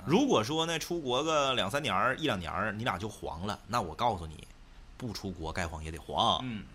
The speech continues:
Speaker 1: 哎，所以你就不要觉得说，哎呀，因为出国我俩才黄的，他要是不走，我俩也黄不了。我告诉你，感情要是够深，你俩要是够好的话，出国那一两年黄不了。
Speaker 2: 哎，他上外星都黄不了。
Speaker 1: 哎，你要是没有那个感情基础，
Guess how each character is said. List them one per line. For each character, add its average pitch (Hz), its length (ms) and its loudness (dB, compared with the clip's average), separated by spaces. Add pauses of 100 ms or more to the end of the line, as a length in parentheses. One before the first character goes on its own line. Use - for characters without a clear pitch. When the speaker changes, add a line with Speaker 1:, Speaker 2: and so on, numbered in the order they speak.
Speaker 1:
哎， 82 320 0
所 - 140 -6
以 110 140 -2
你 101 120 -8
就 110 140 -6
不 101 100 -8
要 135 200 6
觉 85 180 -2
得 131 100 0
说， 135 100 -2
哎 311 140 10
呀， 359 160 12
因 359 220 6
为 370 140 6
出 370 320 6
国 320 200 2 (140)
我 370 100 12
俩 339 160 12
才 330 140 10
黄 311 420 10
的， 359 180 12 (160)
他 381 100 10
要 381 120 12
是 370 100 10
不 415 240 8
走， 302 160 12
我 359 80 12
俩 311 80 12
也 285 60 12
黄 233 120 6
不 294 60 6
了。 - 120 8 (200)
我 123 80 0
告 226 140 10
诉 165 40 10
你， 95 120 -2 (220)
感 107 200 8
情 113 140 0
要 247 120 4
是 277 80 -2
够 277 140 2
深， 135 320 4 (100)
你 147 100 2
俩 226 160 8
要 123 60 2
是 202 80 -2
够 226 140 4
好 - 280 0
的 80 120 -6
话， 90 180 0 (240)
出 233 240 -2
国 131 160 2
那 185 80 0
一 190 40 -2
两 131 200 0
年 87 160 -2
黄 - 180 -8 (120)
不 208 80 2
了。 131 120 2 (160)
Speaker 2:
哎， 117 240 0
他 196 120 -2
上 339 180 6
外 453 40 6 (120)
星 147 160 2
都 127 80 2
黄 95 180 -2
不 104 80 -4
了。 117 60 6
Speaker 1:
哎， 98 180 6 (180)
你 165 240 6
要 320 220 0
是 370 140 8
没 285 160 8
有 285 160 8
那 175 100 4
个 208 120 4
感 - 160 2
情 135 180 0
基 214 220 2
础， 104 220 -4